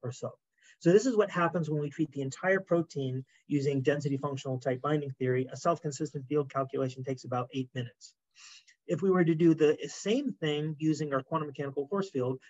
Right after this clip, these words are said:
again, for a whole two thousand atom system, which normally we won't do. Normally we only treat fifty to two hundred atoms, but just to give you a timing result, this is what it looks like.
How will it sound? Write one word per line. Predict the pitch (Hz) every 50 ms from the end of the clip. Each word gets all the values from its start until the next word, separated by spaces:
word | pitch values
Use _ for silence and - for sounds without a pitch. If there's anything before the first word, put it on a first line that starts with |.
| - -
again, | 160 156 185 170 131 127
for | 127 143 135
a | 131
whole | - - 202 202 196 190 190
two | 190 - - 220 214 208
thousand | - 185 175 170 156 151 151
atom | 143 - 135 135 135
system, | - 170 160 139 - - 117 113
which | - 165 -
normally | 165 170 190 214 208 190 175 165
we | 160 160 160
won't | 160 156 135 131
do. | 147 160 135 120 117 _ _ _ _ _ _ _ 160
Normally | 160 175 175 165 156 151
we | 151 151
only | 147 147 147 139
treat | 131 - 160 143 - -
fifty | 165 156 - 156 139
to | 127 131
two | 127 - 160 147 135
hundred | 127 170 165 143 135 123
atoms, | 117 110 107 120 127 - - _ - - _ -
but | 160 151
just | 151 175 165 165 -
to | 160
give | 156 170 160 156
you | 151 135
a | 135
timing | - - 208 - - 175 147
result, | 131 127 147 139 135 -
this | 165 156 147
is | 143
what | 139 131
it | 143
looks | 151 135 - -
like. | 120 113